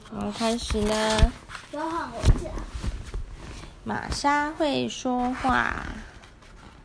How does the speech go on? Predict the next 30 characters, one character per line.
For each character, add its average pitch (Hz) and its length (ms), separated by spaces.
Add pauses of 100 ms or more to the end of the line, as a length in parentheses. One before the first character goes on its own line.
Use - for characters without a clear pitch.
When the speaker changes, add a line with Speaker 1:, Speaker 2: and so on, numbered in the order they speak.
(1080)
Speaker 1:
妈 202 100
妈 233 160
说 302 400 (440)
：“希 381 180
望 392 220
等 339 120
我 311 160
回 285 120
来 262 120
的 262 160
时 254 180
候， 269 380
你 226 140
那 254 180
碗 214 220
汤 254 180
已 226 120
经 247 200
喝 262 140
光 269 220
光 294 200
啦。” 285 480 (720)
可 - 260
是 208 480
海 196 220
伦 190 500
他 226 120
想 190 200
喝 233 200
吗？ 226 340